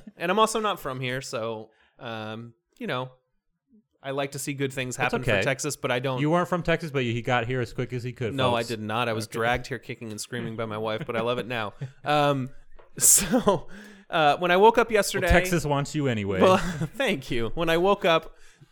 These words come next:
Speaker 1: when I woke up yesterday, I really didn't know what to expect. You know, you, you, you think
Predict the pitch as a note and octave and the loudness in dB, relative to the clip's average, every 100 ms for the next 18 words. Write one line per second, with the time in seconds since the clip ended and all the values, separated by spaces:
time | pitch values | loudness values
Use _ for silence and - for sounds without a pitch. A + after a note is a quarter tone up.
0 | _ - C#3+ C3+ E3+ F#3 E3+ D#3+ C#3 - | _ -4 0 4 4 4 2 2 0 2
1 | B2+ A#2+ A#2+ - A#2 B2+ C3+ D3+ C#3+ C3+ | 2 4 2 0 -2 -2 0 0 0 0
2 | B2 A#2+ A2+ A#2 - - A2 A2 B2 A2+ | 0 -2 -2 -6 -8 -4 -4 -4 -6 -6
3 | A#2+ A#2+ - C3+ B2+ C3+ B2 - - G3 | -6 -8 -10 -10 -8 -10 -12 -12 -4 -2
4 | F#3 C#3 - | -2 -4 -10